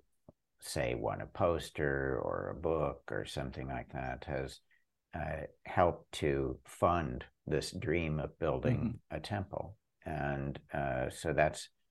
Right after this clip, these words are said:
Speaker 1: what's been happening. And during the pandemic, we made a lot of great progress,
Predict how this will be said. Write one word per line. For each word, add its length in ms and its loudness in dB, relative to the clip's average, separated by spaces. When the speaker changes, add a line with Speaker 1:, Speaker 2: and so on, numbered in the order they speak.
Speaker 1:
what's 280 6
been 220 4
happening. 720 -2
And 180 -4
during 360 4
the 120 2
pandemic, 880 2
we 100 8
made 280 6
a 60 2
lot 280 4
of 240 0
great 320 0
progress, 800 -2